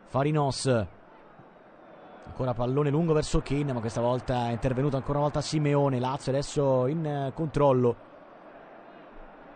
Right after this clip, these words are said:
Veron, pallone morbido ancora per Pancaro, quindi Simeone che è rimasto avanti, il cross sul secondo palo, attenzione,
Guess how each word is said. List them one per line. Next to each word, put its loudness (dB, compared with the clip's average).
Veron, 2
pallone -4
morbido -2
ancora -2
per -2
Pancaro, 0
quindi 0
Simeone 2
che -4
è -2
rimasto -4
avanti, 0
il 0
cross 2
sul 0
secondo 10
palo, 8
attenzione, 2